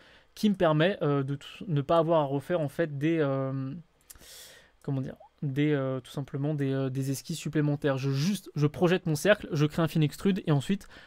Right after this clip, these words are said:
je pilote l'intégralité, euh, de mon extrusion grâce à ça. Donc là, je vais pouvoir mettre la wall thickness qu'il faut et tout ça. Donc, je me remets en section analysis. OK. Et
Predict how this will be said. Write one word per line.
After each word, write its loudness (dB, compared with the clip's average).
je 6
pilote 2
l'intégralité, 2
euh, -2
de -2
mon -2
extrusion -4
grâce 4
à 0
ça. 2
Donc -2
là, 4
je 0
vais 2
pouvoir 0
mettre 0
la 0
wall 0
thickness -8
qu'il -12
faut -4
et -8
tout -20
ça. -16
Donc, -4
je 4
me 4
remets 2
en -2
section -4
analysis. -4
OK. -12
Et -4